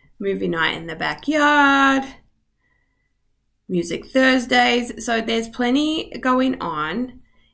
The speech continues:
And then we have the annual events that happen. So the Halloween parade is a big one. I love it. I always go. Um, kids and dogs parade down the street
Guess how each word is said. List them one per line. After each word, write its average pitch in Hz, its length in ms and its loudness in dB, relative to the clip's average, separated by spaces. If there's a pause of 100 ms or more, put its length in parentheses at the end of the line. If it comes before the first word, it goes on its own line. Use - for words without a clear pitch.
(180)
And 247 160 4
then 349 380 2
we 311 160 0
have 214 560 -2
the 214 260 -4
annual 190 520 -4
events 151 440 -8
that - 180 -8
happen. 156 600 -8 (320)
So 220 340 0
the - 160 -4
Halloween 302 560 2
parade 202 720 0
is 170 100 -8
a 240 80 -2
big 220 220 -4
one. 202 380 -2 (920)
I 180 120 0
love 185 240 2
it. 208 180 2
I 190 120 0
always 180 380 -2
go. 175 440 2 (420)
Um, - 520 -2
kids 202 360 0
and 180 220 -4
dogs 180 400 4
parade 170 480 0
down 202 220 0
the 214 100 -2
street 180 680 -2